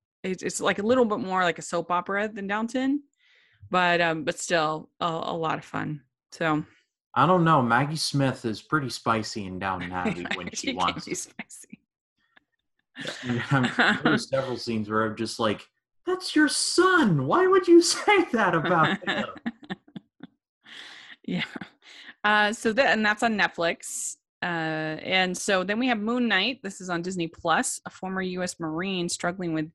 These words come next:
Speaker 1: dissociative identity disorder is granted the powers of an Egyptian moon god. But he soon finds out that these newfound powers can be both a blessing and a curse to his troubled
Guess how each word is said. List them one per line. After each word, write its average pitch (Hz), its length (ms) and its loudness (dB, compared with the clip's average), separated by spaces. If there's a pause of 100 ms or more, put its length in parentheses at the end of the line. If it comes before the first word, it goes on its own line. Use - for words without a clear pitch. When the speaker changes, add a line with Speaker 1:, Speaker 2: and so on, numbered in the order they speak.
Speaker 1:
dissociative 233 1080 -4
identity 175 600 -8
disorder 165 640 0 (400)
is 165 140 -8
granted 180 340 0
the - 80 -8
powers 190 600 0
of - 140 -8
an 165 100 -6
Egyptian 175 600 -6
moon 180 300 -2
god. 135 420 2 (400)
But 254 240 2
he 254 120 0
soon 262 220 0
finds 190 400 0
out 170 300 0
that 170 200 -8
these 190 360 -10
newfound 185 640 -4
powers 160 560 -4
can 160 200 -10
be 160 120 -10
both - 240 -14
a - 40 -12
blessing 175 720 -10 (120)
and 151 340 -10
a - 60 -8 (200)
curse 151 440 -6 (120)
to - 120 -14
his 160 180 -10
troubled - 500 -12